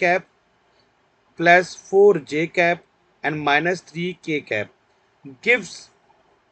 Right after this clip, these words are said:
a unit vector, gives a unit vector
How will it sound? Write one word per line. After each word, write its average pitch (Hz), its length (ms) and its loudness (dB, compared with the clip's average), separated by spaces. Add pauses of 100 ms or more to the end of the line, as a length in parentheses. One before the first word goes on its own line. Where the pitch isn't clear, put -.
(1200)
a 156 100 2
unit 165 540 -6
vector, 143 560 -2 (760)
gives 170 340 0 (100)
a 196 120 2
unit 170 400 -4
vector 139 420 -4